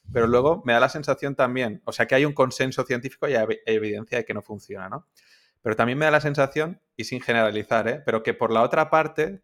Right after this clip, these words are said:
también hay ciertas personas que, mm, en-, se ponen la etiqueta de escéptico científico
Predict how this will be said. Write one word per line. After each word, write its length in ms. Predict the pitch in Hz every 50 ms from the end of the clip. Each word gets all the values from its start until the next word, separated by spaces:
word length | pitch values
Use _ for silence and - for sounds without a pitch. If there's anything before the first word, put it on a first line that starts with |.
| _ -
también 300 | 120 110 107 110 120 131
hay 160 | 143 147 135
ciertas 400 | - 139 135 135 - 139 135 -
personas 580 | - 127 120 - - 143 135 135 117 107 -
que, 600 | - - 110 107 104 104 101 101 98 98 95 98 92
mm, 120 | 95 92 - _ _ _ - - _ -
en-, 540 | 107 104 104 104 101 101 98 98 98 95 95
se 140 | - - 104
ponen 280 | - 117 117 131 131
la 80 | 139 127
etiqueta 800 | 123 - 127 117 117 - 131 135 - - 131 127 127 127 127 127
de 240 | 117 120 117 117 -
escéptico 720 | 120 - - 131 120 - - _ _ - 117 - 135 131
científico 840 | 123 - 123 117 117 113 - 160 160 - 143 - - 147 185 226